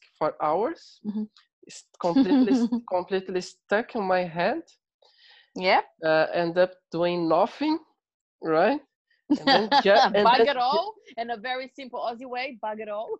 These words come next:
Speaker 2: <laughs>
Speaker 1: Yeah, and, like, and
Speaker 2: Yeah.
Speaker 1: then judging myself for not getting, for not getting creative enough. But the point was, the point was just, like, focus on the doing, I was like,
Speaker 2: Mm-hmm.
Speaker 1: I was actually, like, being, I was, like, you know, I wasn't, like, looking to inside.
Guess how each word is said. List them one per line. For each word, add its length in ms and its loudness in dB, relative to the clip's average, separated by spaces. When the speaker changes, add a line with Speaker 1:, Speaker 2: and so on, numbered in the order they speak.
Speaker 2:
<laughs> 80 -12
Speaker 1:
Yeah, 420 4
and, 100 0
like, 240 2
and 160 0
Speaker 2:
Yeah. 60 2
Speaker 1:
then 260 0
judging 420 4
myself 600 2
for 160 0
not 220 0
getting, 360 0
for 100 -2
not 220 -2
getting 320 -2
creative 600 -4
enough. 360 -2
But 80 0
the 80 0
point 380 2
was, 360 4
the 100 -8
point 280 -2
was 240 0
just, 200 -6
like, 220 -2
focus 400 -2
on 120 -2
the 100 -4
doing, 560 -6
I 60 0
was 260 0
like, 220 0
Speaker 2:
Mm-hmm. 260 -10
Speaker 1:
I 60 0
was 220 0
actually, 320 -6
like, 180 -2
being, 480 -6
I 80 -6
was, 240 -4
like, 240 -4
you 60 -6
know, 120 -6
I 80 -2
wasn't, 320 -4
like, 200 -6
looking 400 -10
to 100 -14
inside. 520 -6